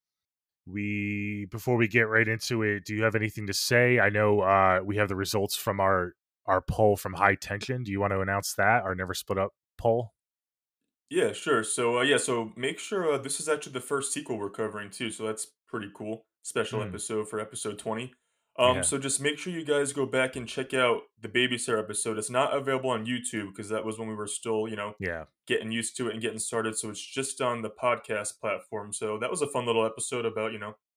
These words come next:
Speaker 2: a wacky, fun movie.
Speaker 1: Yeah.
Speaker 2: And, you know, watch that, see our scores there, um, and then, you know,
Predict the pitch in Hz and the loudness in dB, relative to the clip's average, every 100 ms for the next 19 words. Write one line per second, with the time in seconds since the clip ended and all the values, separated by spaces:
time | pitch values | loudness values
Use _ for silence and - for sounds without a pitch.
0 | - 110 107 - 107 110 101 101 113 113 | -10 0 0 0 -8 -8 -8 -8 -10 -10
1 | _ _ _ - 90 120 127 135 139 143 | _ _ _ -10 -4 -4 -4 -4 -4 -4
2 | - _ - 123 131 - 147 139 - 135 | -8 _ 2 4 4 2 4 4 2 0
3 | 127 127 - 131 127 117 117 117 120 104 | 0 0 -4 -4 -4 0 2 2 2 0
4 | 104 104 104 107 113 117 113 107 110 | -4 -4 -8 -6 -6 -6 -8 -8 -10